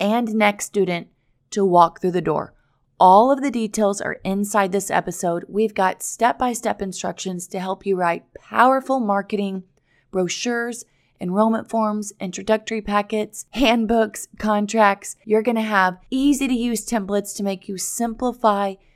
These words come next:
the creation process, as well as beautiful real-life examples that I've used in my micro school, Lighthouse Learning,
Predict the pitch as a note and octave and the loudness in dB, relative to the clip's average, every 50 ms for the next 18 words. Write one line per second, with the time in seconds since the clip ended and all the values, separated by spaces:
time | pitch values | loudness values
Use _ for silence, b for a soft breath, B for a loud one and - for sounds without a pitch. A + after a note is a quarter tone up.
0 | _ _ - G3 F#3+ - - G#3 G#3 G3 F#3 F3+ F#3 F#3 - G#3 F#3 - - F3+ | _ _ -4 -4 -4 -4 -2 0 0 2 2 0 0 -2 -4 -6 -6 -4 -4 -4
1 | F3 F3 - - F3+ F3+ F3+ - _ - F#3+ F#3+ F#3+ F#3+ G3+ F#3+ G3+ G#3 G#3+ A3+ | -4 -2 -2 -4 -4 -4 -6 -10 _ -4 -2 -2 -2 -2 -2 0 4 4 4 4
2 | B3 - - G3 F#3 F3+ F3 F3 G3+ A#3+ B3 - - _ _ - G3+ F#3+ F#3 G3 | 4 2 0 0 0 2 2 0 0 0 -2 -6 -16 _ _ -6 -6 -4 -2 0
3 | G3+ G3 G3+ G#3+ G#3+ - - B3 C4 C#4 C#4+ D4 D4 - _ - F#3+ A#3+ B3 B3 | 0 0 0 0 -2 -2 -2 -2 0 0 -2 -4 -6 -10 _ 2 4 6 6 6
4 | A#3 A#3+ A#3 A3+ A3 A3 A3 - A3+ G3 G3 - G#3 G3 F#3+ F3+ - G3 F#3 F#3 | 6 6 6 6 4 4 2 -2 -4 -4 -2 0 0 0 0 -2 -2 -2 -2 -2
5 | F3+ - - _ _ _ _ - G3 G3 F#3+ F#3 F#3 - F#3+ G3+ A3 A3+ - B3+ | -2 -6 -12 _ _ _ _ -2 0 0 0 0 0 2 4 4 4 2 0 0
6 | B3 B3 B3 A3+ G#3+ G3 F#3+ F#3+ - G3 F#3 - - - F#3 F3+ F3+ F3 F3+ - | 0 2 2 4 2 2 2 0 -2 -4 -4 -6 -6 -4 -2 -2 -2 -2 -4 -6
7 | - - - F#3+ F#3+ F#3+ F#3+ G3 G3+ G#3 G#3+ G3+ - - F#3+ F#3 F3+ F3+ E3+ E3+ | -10 -10 -2 2 2 2 2 2 0 -2 -2 -2 -2 -4 -4 -2 -4 -6 -6 -8
8 | E3+ | -12